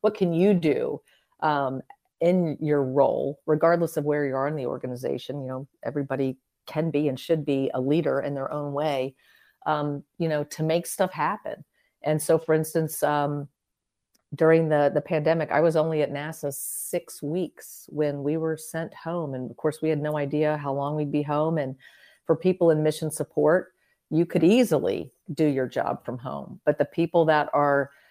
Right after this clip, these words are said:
you know, building and designing and testing rockets and satellites and sending things up, including humans, um, can't do that from home. So the agency really shifted very quickly and,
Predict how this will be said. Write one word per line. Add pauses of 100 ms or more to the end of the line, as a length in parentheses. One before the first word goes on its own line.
(140)
you
know, (300)
building
and
designing
and
testing
rockets
and
satellites
and
sending
things
up,
including
humans, (460)
um, (140)
can't
do
that
from
home.
So
the
agency
really (420)
shifted
very
quickly
and,